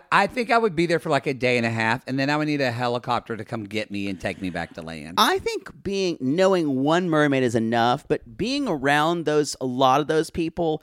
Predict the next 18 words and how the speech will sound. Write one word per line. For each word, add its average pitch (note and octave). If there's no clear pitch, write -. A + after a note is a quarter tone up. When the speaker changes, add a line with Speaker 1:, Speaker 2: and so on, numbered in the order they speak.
Speaker 2:
because E3
the E3+
majority D#3+
seems C#3+
like C3
are A2+
cosplayers. D3
Speaker 1:
So -
would D#3
it D3+
be F3
like E3
going C#3+
to C3+
a B2+
Renaissance A#2+
fair, B2+
like, A2+